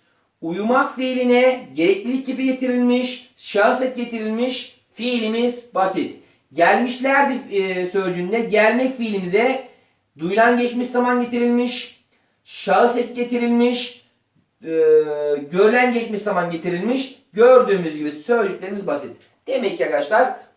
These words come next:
basit fiil ek almayan değil, sadece fiil çekim eki alabilen nedir? Fiillerimize biz basit fiil diyoruz. Kısa bir aradan sonra görüşmek üzere. İkinci konumuza geçtik. İkinci konumuz türemiş fiiller.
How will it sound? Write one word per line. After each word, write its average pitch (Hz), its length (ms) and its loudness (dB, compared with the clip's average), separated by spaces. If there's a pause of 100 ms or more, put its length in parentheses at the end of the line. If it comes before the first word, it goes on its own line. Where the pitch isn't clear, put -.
basit 233 320 2 (120)
fiil 220 380 -8 (500)
ek 220 240 -2
almayan 139 540 -2
değil, 262 460 -6
sadece 208 600 0
fiil 220 280 -14
çekim 165 300 -12
eki 214 560 -10
alabilen 185 760 0 (220)
nedir? 196 360 -2 (380)
Fiillerimize 185 920 -2
biz 170 180 -12
basit - 320 -6
fiil 190 440 -12
diyoruz. 139 260 -2 (320)
Kısa 247 360 -2
bir 214 60 -6
aradan 196 260 2
sonra 196 140 -2
görüşmek 156 360 -4
üzere. - 220 -12 (840)
İkinci 240 460 -10
konumuza 202 320 -4
geçtik. 151 380 -8
İkinci 254 320 -12
konumuz 233 440 -4
türemiş 208 320 -4
fiiller. - 600 -4